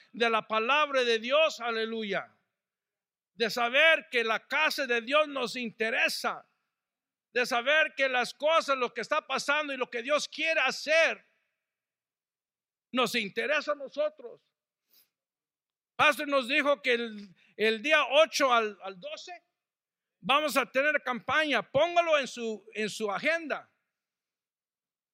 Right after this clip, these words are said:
Desde las siete hasta quién sabe. Nosotros queremos sentir y,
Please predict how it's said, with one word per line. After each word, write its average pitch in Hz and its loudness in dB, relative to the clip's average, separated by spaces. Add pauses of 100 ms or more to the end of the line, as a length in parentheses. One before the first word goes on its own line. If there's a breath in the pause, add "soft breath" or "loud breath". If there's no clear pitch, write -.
(220)
Desde 240 0
las 240 0
siete 359 4 (160)
hasta 190 -4
quién 247 -6
sabe. - -8 (2750)
Nosotros 330 2
queremos 302 2
sentir 330 2
y, 254 0